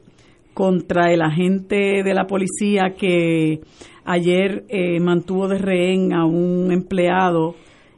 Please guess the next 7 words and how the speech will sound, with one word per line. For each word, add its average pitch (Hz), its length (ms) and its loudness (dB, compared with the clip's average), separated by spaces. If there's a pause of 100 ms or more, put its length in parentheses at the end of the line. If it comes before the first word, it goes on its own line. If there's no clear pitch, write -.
en 170 500 2
la 165 360 0
cooperativa 170 640 0
Caribbean 180 520 -2
Federal 185 420 -2
Credit 180 480 -2
Union, 175 460 0